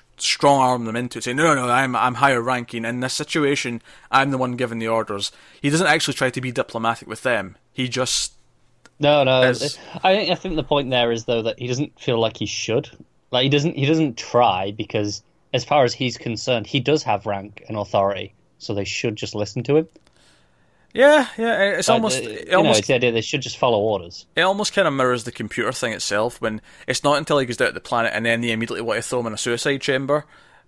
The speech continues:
Speaker 1: that he's like, "Wait, what? Like, come on
Speaker 2: Yeah.
Speaker 1: now, di-, diplomacy, please."
Speaker 2: Yeah, exactly.
Speaker 1: Uh,
Speaker 2: So I, I, I noticed in this episode, it's, it's, it's happened a few times where Scotty's had the bridge, you know, he's been the one in, in command while
Speaker 1: Hmm.
Speaker 2: the others are all off.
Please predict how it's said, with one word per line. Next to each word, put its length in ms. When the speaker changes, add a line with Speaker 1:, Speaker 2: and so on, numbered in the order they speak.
Speaker 1:
that 100
he's 160
like, 240
"Wait, 220
what? 320
Like, 240
come 120
on 180
Speaker 2:
Yeah. 80
Speaker 1:
now, 120
di-, 160
diplomacy, 720
please." 720
Speaker 2:
Yeah, 320
exactly. 480
Speaker 1:
Uh, 220
Speaker 2:
So 120
I, 200
I, 460
I 80
noticed 340
in 60
this 140
episode, 400
it's, 200
it's, 240
it's 140
happened 220
a 40
few 200
times 400
where 380
Scotty's 440
had 180
the 80
bridge, 320
you 200
know, 100
he's 180
been 140
the 80
one 160
in, 300
in 120
command 360
while 80
Speaker 1:
Hmm. 80
Speaker 2:
the 40
others 200
are 100
all 120
off. 220